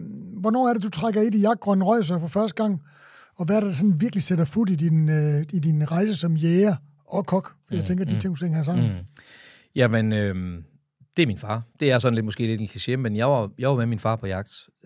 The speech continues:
Speaker 2: fra jeg var helt lille bitte dreng. Øhm, og han var også inkarneret hundemand.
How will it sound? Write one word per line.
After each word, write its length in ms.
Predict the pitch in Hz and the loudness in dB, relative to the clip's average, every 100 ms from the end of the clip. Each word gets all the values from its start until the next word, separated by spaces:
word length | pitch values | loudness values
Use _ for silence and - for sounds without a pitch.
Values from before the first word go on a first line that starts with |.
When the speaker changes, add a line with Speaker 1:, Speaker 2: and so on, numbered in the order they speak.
| - | -14
Speaker 2:
fra 180 | - 117 | -4 -2
jeg 220 | 104 95 | -2 -4
var 160 | 95 104 _ | -8 -12 _
helt 340 | 220 131 - _ _ | -4 -4 -8 _ _
lille 240 | 123 117 113 | -6 -4 -4
bitte 220 | 101 107 | -6 -8
dreng. 260 | 101 98 - _ _ _ _ _ _ - | -10 -14 -16 _ _ _ _ _ _ -6
Øhm, 600 | 104 98 90 90 92 107 101 - - _ - - - - _ | -2 -2 -4 -8 -10 -14 -18 -20 -20 _ -20 -16 -16 -18 _
og 120 | - | -2
han 160 | 123 131 | 0 0
var 60 | |
også 240 | 104 107 - | -4 -6 -12
inkarneret 460 | - 110 104 107 107 | -10 -8 -6 -6 -2
hundemand. 400 | 156 185 113 | 0 0 -2